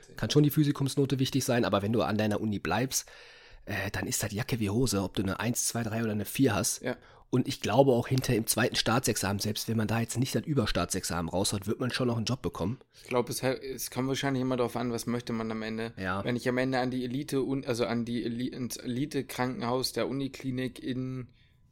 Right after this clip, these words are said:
Speaker 1: Berlin, also wenn ich an die Charité will. Oder wenn ich,
Speaker 2: Wahrscheinlich.
Speaker 1: wahrscheinlich nicht mal da, aber wenn ich, äh, weißt du, so einen ganz bestimmten Wunsch auf einer ganz bestimmten Stelle, in einem ganz bestimmten Setting habe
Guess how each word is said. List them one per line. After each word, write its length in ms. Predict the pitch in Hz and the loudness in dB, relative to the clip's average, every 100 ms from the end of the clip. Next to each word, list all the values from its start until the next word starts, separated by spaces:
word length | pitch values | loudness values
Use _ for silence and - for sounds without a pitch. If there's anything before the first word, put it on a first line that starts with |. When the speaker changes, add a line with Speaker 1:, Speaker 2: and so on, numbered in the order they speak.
| _ _ _ - | _ _ _ -2
Speaker 1:
Berlin, 340 | 127 127 143 | 0 2 2
also 160 | 123 113 | 0 2
wenn 120 | 127 | 2
ich 80 | 127 | 2
an 60 | 123 | 0
die 60 | |
Charité 440 | 123 120 113 131 117 | 0 -2 0 0 0
will. 220 | 101 104 - - - - - - - | -2 -4 -12 -20 -20 -20 -20 -20 -2
Oder 300 | 123 117 117 | 4 6 6
wenn 140 | 123 | 4
ich, 140 | 120 - | 2 0
Speaker 2:
Wahrscheinlich. 320 | - 113 107 | 2 4 6
Speaker 1:
wahrscheinlich 220 | 135 143 | 6 6
nicht 120 | 127 | 2
mal 160 | 123 113 | 2 4
da, 220 | 113 113 | 6 6
aber 220 | 101 110 | 6 4
wenn 140 | 117 123 | 2 2
ich, 280 | 120 - 113 | -2 -8 -4
äh, 340 | 120 123 120 - - _ _ _ _ - - - - | -2 0 0 -4 -20 _ _ _ _ -18 -16 -16 -12
weißt 300 | - 120 127 | 0 2 4
du, 80 | 156 | 2
so 380 | 131 131 131 - | 4 6 4 2
einen 280 | 123 123 135 | -6 -8 4
ganz 280 | 127 165 - | 4 4 2
bestimmten 520 | 151 - 160 160 127 | -4 2 2 2 2
Wunsch 320 | 127 131 123 | 2 2 0
auf 160 | 117 - | -4 -4
einer 80 | 104 | 2
ganz 280 | 117 175 | 2 2
bestimmten 420 | - 131 151 139 127 | -2 -4 -2 -2 -4
Stelle, 380 | - 117 117 | 2 4 4
in 140 | 107 113 | 4 2
einem 80 | 110 | 0
ganz 220 | 120 175 | 0 -2
bestimmten 380 | - 131 147 - | -4 -4 -2 -2
Setting 400 | - 135 120 104 | -6 -2 -2 -2
habe 420 | 104 107 131 170 | -2 0 -2 -4